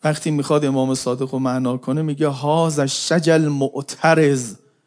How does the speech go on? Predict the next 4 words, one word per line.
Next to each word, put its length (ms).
فی 400
حلوق 760
الخلفا.» 920
یه 200